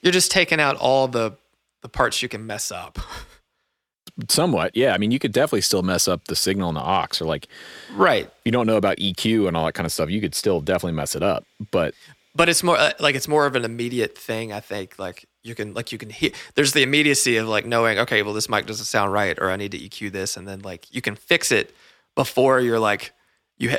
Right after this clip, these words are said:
Speaker 1: like, you don't have to go back and move a mic. You're just moving a slider or whatever, and it's
Speaker 2: Right.
Speaker 1: like, it's,
Speaker 2: Right.
Speaker 1: it's, it's super convenient. And I,
Speaker 2: Yeah.
Speaker 1: I mean, I, the aux, to me, people ask me about it all the time, and I barely,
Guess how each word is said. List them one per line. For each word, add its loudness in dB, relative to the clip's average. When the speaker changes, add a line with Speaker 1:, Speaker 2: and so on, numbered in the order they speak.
Speaker 1:
like, 2
you 4
don't 6
have 2
to 0
go 2
back 2
and -2
move 2
a 0
mic. 2
You're -2
just -2
moving 0
a -2
slider 2
or -4
whatever, 0
and -10
it's -6
Speaker 2:
Right. 2
Speaker 1:
like, -20
it's, 0
Speaker 2:
Right. 0
Speaker 1:
it's, -6
it's -4
super 0
convenient. -10
And 0
I, 2
Speaker 2:
Yeah. 0
Speaker 1:
I 0
mean, 0
I, -8
the 2
aux, 4
to -2
me, 2
people 2
ask 2
me -2
about 2
it -2
all 0
the -6
time, -6
and 0
I 4
barely, 0